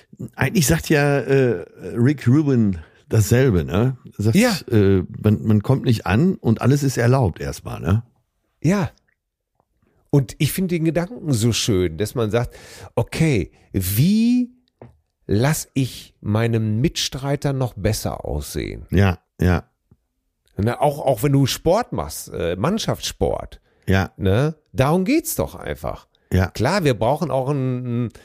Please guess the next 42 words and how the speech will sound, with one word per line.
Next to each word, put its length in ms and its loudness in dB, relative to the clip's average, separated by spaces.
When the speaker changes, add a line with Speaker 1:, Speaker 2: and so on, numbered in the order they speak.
Speaker 2:
na 400 -8
klar 240 -4
brauchst 180 -2
du 40 -2
auch 40 -2
manchmal 300 -2
einen 100 -12
Ego-Shooter 680 0
oder 200 -2
einen, 240 -4
der 260 2
sie, 380 -4
sich, 240 -6
aber 380 -4
grundsätzlich 580 0
ist 200 -4
doch 120 0
so 100 0
ein, 100 -2
so 160 -2
ein 100 -2
Typ 200 -2
wie 140 -6
Toni 300 0
Kroos, 600 -2
das 120 -2
ist 60 -6
doch 100 -4
genau 360 0
das 320 -2
Ding. 320 -2
Speaker 1:
Ja, 240 4
Speaker 2:
Ne? 220 -6
Speaker 1:
ja. 200 4
Speaker 2:
Wie, 220 -4
wie 200 0
mache 260 -2
ich 100 -10
meine, 480 -2
meine 200 2
Mitspieler 580 0
groß? 500 -4